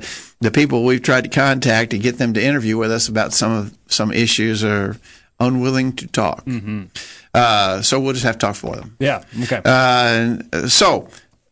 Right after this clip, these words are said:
Speaker 1: we didn't find anybody who agrees with the Calvinistic predestination. If you disagree with that doctrine, what are your most compelling scriptural arguments? That was question two.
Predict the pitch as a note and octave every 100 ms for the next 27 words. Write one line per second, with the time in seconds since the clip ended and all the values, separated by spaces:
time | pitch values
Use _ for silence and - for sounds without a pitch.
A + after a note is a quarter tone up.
0 | - B2 E3 G3 F3 F3+ F3 E3 E3 C#3+
1 | C#3+ A#2+ C3+ E3 C#3 B2+ - C#3+ C3+ B2+
2 | B2 - A2+ A#2 C3 B2 A#2+ A#2 A2 A2+
3 | A2 - - C#3+ C3 D3+ C3+ B2 A3+ -
4 | B2+ B2 A#2 A2 A2+ G2+ G#2+ G#2 G#2+ A2
5 | G#2 A2+ A#2+ _ C#3 C3 - A#2 A#2 A2+
6 | G#2+ G#2 A#2 - A2 G#2+ - G#2+ A#2+ A2
7 | G2 B2 G#2 G#2 F#2+ F2+ G#2 F#2+ - E2
8 | - - - A#2+